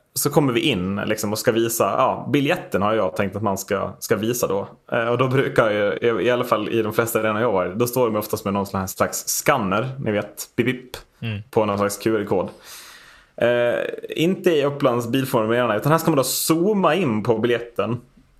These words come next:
Speaker 1: eh, så att de liksom direkt ser vart du ska sitta. Och sen pekar de dig antingen till vänster, där det är en lång trång gång, eller till höger, där det är en annan lång trång gång. Eh, jag blir då pekad till vänster, för det skulle vi sitta.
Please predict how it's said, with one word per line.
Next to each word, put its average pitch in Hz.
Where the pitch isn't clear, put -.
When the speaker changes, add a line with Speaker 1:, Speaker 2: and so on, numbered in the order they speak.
Speaker 1:
eh, 90
så -
att 104
de 107
liksom 110
direkt 139
ser 104
vart 104
du 92
ska 104
sitta. 139
Och 120
sen 131
pekar 143
de 104
dig 101
antingen 139
till 110
vänster, 156
där 117
det 117
är 110
en 107
lång 117
trång 101
gång, 147
eller 120
till 110
höger, 101
där 98
det 95
är 95
en 95
annan 107
lång 85
trång 95
gång. 104
Eh, 110
jag 110
blir 135
då 135
pekad 135
till 123
vänster, 180
för 135
det 147
skulle 120
vi 143
sitta. 147